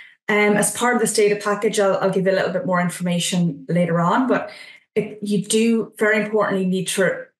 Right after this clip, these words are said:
um, provide this evidence of the history of consumption. So that is something that the regulatory authorities will, will really look at.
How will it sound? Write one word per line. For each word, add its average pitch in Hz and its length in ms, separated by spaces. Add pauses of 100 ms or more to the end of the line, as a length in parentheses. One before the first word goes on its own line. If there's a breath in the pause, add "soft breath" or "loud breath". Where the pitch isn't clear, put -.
um, 175 160
provide 175 400
this - 180
evidence 180 500
of 170 140
the - 60
history 175 500
of 165 60
consumption. 156 680
So - 160
that 190 180
is - 140
something 180 440
that 170 160
the 185 100
regulatory 175 460
authorities 202 600
will, 202 220
will 185 100
really 175 340
look 165 240
at. 156 280